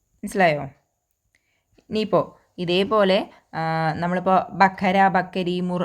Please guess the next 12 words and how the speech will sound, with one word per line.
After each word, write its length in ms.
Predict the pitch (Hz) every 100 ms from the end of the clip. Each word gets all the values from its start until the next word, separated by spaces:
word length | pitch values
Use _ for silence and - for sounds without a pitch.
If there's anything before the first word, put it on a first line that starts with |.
| -
ആ 100 | 190
മുർ 200 | 202 202 196
ഏക്ക 240 | 175 185 190
പറയില്ലേ? 480 | 190 170 156 139 131 - _
അതും 240 | 151 170 -
ഇതുപോലെ 400 | 185 175 170 175
തന്നെയാണ്. 360 | 165 160 156 147
അപ്പോൾ 140 | 165
ബക്കരയാണെന്നുണ്ടെങ്കിൽ 1000 | 165 160 214 208 240 208 196 190 185 190 190
നമ്മൾ 200 | 175 180
എങ്ങനെ 220 | 170 170
എഴുതും? 240 | 160 160